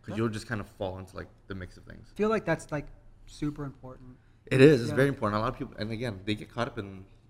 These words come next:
Speaker 1: you know, "No one likes my stuff. I don't have any followers anymore." Like, dude,
Speaker 2: Yeah.
Speaker 1: chill. <laughs>
Speaker 2: Yeah.
Speaker 1: It's good.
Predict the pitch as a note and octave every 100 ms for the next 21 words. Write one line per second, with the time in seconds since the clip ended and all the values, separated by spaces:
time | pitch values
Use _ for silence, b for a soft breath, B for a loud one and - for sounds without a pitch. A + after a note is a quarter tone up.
0 | - - _ - - A2 F2+ B1+ - -
1 | - C3 B2 B2 A#2 F#2+ - A#2+ A#2 A2+
2 | A2+ A2 G#2+ G#2+ G2 - B2+ C3 B2+ B2+
3 | A#2+ A#2+ A#2 A#2+ G#2+ G2+ - C3+ B2 F#2
4 | D3+ D3+ C3+ C3+ - - - - - -
5 | - C#3 C#3 B2+ - F3 E3+ D#3+ D3+ C#3+
6 | C3+